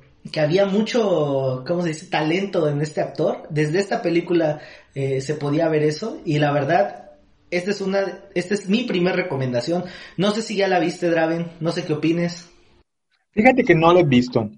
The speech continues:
Speaker 2: y, eh, fíjate que la filmografía que tiene Danny Boyle, como tú comentas, es muy amplia. O sea, realmente no es un director que únicamente se enfoque a un género, porque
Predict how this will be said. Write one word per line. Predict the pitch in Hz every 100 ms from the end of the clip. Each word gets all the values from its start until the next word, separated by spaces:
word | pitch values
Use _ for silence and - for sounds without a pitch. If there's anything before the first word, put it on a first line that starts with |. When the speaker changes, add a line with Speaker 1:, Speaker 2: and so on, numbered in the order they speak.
| _ -
Speaker 2:
y, | 156 165 175
eh, | 170 143 160 156
fíjate | 214 247 247 180
que | 143
la | 127 123
filmografía | - 127 127 123 120 113 - 135 127 113 -
que | -
tiene | 117 131 127
Danny | 117 123 120
Boyle, | 120 135 160
como | 151 131
tú | 160
comentas, | 151 123 123 165 160 139 - _ _ _ _ _ _
es | - 185
muy | 262 185
amplia. | - 139 135 123 113 104
O | 127
sea, | - 175
realmente | 180 214 220 185 185 180
no | 175 185
es | 190 202
un | 175
director | 147 127 - 135 135 139 _ _
que | - 139
únicamente | 151 156 143 127 127 123 123
se | 123
enfoque | 117 - 123 123 123
a | 113 110
un | 110
género, | - 123 139 123 -
porque | 120 123